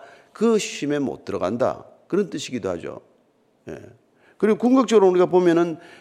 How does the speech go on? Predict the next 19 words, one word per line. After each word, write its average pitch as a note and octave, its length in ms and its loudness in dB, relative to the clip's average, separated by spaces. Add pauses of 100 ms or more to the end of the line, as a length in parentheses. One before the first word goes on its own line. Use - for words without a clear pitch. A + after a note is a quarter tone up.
이게 D3 200 0
우리가 C3+ 320 0
가야 D3+ 180 2
될 C#3+ 320 -2 (280)
영적 F#3+ 500 2
가나안, G2+ 640 -2 (680)
우리가 E3 300 4 (200)
영원한 A3 420 4
생명을 A3 680 0
누려야 C#3+ 540 2
할 C#3 260 0 (220)
그 F#3+ 240 2
영원한 F3 460 2
안식에도 F3+ 1000 -2
못 B3+ 200 -2
들어간다, F#3+ 440 -2
이 G2 120 -8
얘기란 F2 340 -10
말이에요. - 240 -16